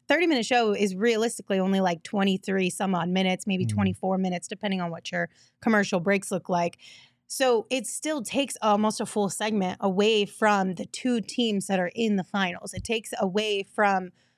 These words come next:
Speaker 1: what is the pinnacle of N B A basketball. And I
Speaker 2: Mm-hmm.
Speaker 1: could understand why the N B A wants all the focus to be on those two teams for the time,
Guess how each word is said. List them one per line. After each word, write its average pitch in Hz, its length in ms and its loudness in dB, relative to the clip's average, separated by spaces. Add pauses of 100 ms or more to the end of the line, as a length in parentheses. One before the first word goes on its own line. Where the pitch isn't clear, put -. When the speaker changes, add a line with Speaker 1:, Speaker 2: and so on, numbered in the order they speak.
(160)
Speaker 1:
what 214 180 4
is 202 160 2
the 202 140 2
pinnacle 185 760 0 (120)
of 208 140 4
N 214 200 0
B 196 120 4
A 185 120 4
basketball. 196 840 0
And 220 140 4
I 247 60 4
Speaker 2:
Mm-hmm. 247 80 -4
Speaker 1:
could 285 100 2
understand 262 520 0
why 190 140 2
the 185 120 0
N 185 140 -2
B 180 160 -2
A 175 120 2
wants 175 420 -4
all 190 220 2
the 175 100 -4
focus 175 560 -4 (360)
to - 100 0
be 202 160 2
on 185 180 0
those 180 300 -8
two 202 160 -4
teams 185 400 -6
for 190 480 0
the 190 120 -6
time, 165 460 -2